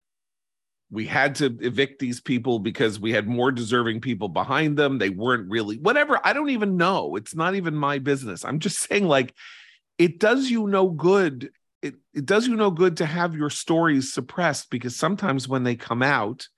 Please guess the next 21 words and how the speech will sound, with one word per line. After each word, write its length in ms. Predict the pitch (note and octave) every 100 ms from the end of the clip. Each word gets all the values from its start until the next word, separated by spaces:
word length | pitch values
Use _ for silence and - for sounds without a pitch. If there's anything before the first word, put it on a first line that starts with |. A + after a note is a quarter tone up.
| - - -
they 100 | D3+
then 160 | D3+
explode 1000 | C#3+ - - - - G3+ G#3+ A3 A3+ G#3
outward 720 | D#3 F3 G3+ C3+ A2 - - - _ _ _ _ _ -
because 540 | B2 C3 - F3+ F3 D#3
of 340 | C3+ C#3 B2
the, 380 | C3+ B2+ B2 B2 _ _ _ _ -
you 120 | D3+
know, 140 | A2+
because 360 | G#2 B2+ E3 C#3
they've 180 | C#3+ B2
been 160 | B2+
tamped 440 | - - E3 D#3+ -
down 380 | C#3+ C3 B2
so 200 | G#2+ A2
much. 320 | F2 D#2+ - A2
It's 180 | G2+
like 160 | A#2+ A2
once 440 | A#2 D#3+ G#3+ -
Andrew, 400 | - D3+ D#3+ D#3 D3
once, 520 | C3 F3 G#3 - -